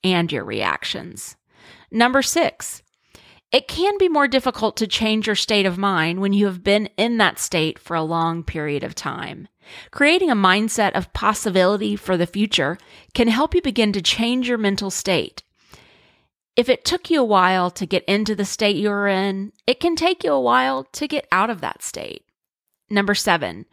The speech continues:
if you are feeling stuck in your own emotions, challenge your thoughts and determine if there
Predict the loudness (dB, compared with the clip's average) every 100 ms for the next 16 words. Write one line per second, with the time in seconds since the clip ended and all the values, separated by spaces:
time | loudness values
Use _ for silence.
0 | -20 -20 -4 -2 2 2 2 2 2 2
1 | -2 0 0 0 -2 0 2 2 2 2
2 | 2 2 0 -2 -6 -10 -14 -20 _ -2
3 | 2 2 2 2 0 0 0 2 2 -2
4 | -14 -4 -2 0 -2 -4 -4 -2 -2 -6
5 | -8 -8 -2 0